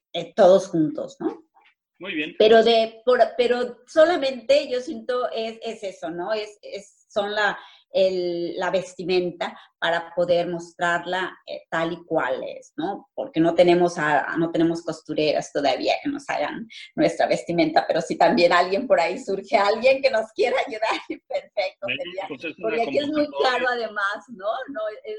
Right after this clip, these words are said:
Speaker 1: es, es complicado, ¿no? Es, es un trabajo que, que pues... Eh,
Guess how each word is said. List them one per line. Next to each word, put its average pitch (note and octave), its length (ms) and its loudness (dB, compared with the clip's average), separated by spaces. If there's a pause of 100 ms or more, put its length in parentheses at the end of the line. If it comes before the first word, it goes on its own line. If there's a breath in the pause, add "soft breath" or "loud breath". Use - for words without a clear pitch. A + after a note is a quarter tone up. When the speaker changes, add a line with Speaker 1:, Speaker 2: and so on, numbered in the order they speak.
Speaker 1:
es, A3 240 -14
es A#3+ 220 -10
complicado, F#3+ 640 -6 (120)
¿no? G3 120 -10 (480 soft breath)
Es, A#3+ 220 -6
es A#3+ 200 -6
un A#3+ 120 -8
trabajo A3 560 2
que, D#3+ 400 -4 (300)
que E3+ 220 0
pues... E3 380 -6
Eh, - 200 -18